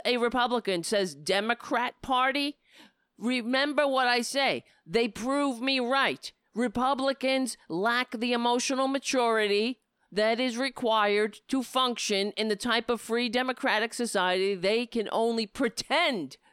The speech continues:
to love. And they prove me right. They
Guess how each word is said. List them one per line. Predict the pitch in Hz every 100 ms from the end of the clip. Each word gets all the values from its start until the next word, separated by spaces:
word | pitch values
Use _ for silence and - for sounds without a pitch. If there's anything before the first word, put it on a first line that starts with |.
| _
to | -
love. | 180 156 120 95 _ _ _ _ _ _ _ _ _ -
And | - 220
they | 214
prove | 185 202 190
me | 208 233
right. | 285 370 - _ _ _ _ _
They | 190 254 269